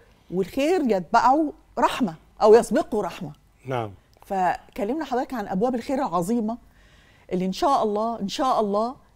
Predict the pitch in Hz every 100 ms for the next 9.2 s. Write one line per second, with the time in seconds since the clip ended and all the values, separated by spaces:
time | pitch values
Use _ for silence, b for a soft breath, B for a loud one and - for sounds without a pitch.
0 | - - 208 233 233 240 349 - b -
1 | - 175 208 214 208 180 156 151 233 240
2 | 202 196 247 233 185 165 233 - 262 277
3 | 226 - 233 226 220 - - - - 151
4 | - - - 269 262 - 262 247 254 247
5 | - 262 247 220 - 185 175 151 - 175
6 | 160 - 165 127 123 185 175 170 - 262
7 | 208 185 180 175 170 160 143 139 120 113
8 | 101 269 202 240 196 254 311 - - 123
9 | 123